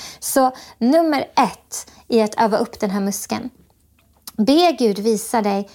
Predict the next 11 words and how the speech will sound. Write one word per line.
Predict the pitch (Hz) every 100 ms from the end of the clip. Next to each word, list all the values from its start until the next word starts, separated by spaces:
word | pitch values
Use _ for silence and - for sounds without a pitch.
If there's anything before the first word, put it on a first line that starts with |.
| _
hur | - 220 214 202 _
han | - 202
är. | - 226 214 247 _ _ _ -
Be | 277 339
Gud | 269 220
visa | 240 226 277 220
dig | 208
hur | 202 208
Guds | 254 247 -
karaktär | - 190 - - 254 233 220 208 - _ -
är. | 233 196 -